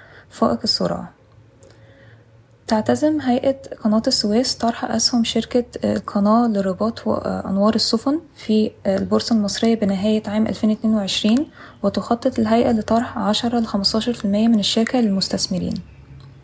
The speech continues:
بحسب البنك المركزي، فقد سجلت البنوك المصرية صافي ربح قدره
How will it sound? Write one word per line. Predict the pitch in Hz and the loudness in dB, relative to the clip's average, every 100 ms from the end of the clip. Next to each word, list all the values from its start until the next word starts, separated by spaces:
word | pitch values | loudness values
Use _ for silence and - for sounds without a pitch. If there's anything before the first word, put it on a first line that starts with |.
| - - - - - - - - - - - - - - - - - - - - | -20 -20 -20 -20 -20 -20 -20 -20 -20 -20 -20 -20 -20 -20 -20 -20 -20 -20 -12 -2
بحسب | 214 240 302 | 0 2 2
البنك | 269 247 262 | 2 2 2
المركزي، | 269 208 - 220 262 | 0 0 0 0 0
فقد | 254 220 214 | 0 -2 -2
سجلت | - 185 214 247 247 | -2 -2 0 0 -2
البنوك | 208 208 226 | -2 -2 2
المصرية | 240 208 - 214 233 | 0 0 -2 0 0
صافي | 240 - 226 233 | 0 0 0 2
ربح | 208 220 - | 0 -2 -6
قدره | - 220 220 247 | -6 -4 0 0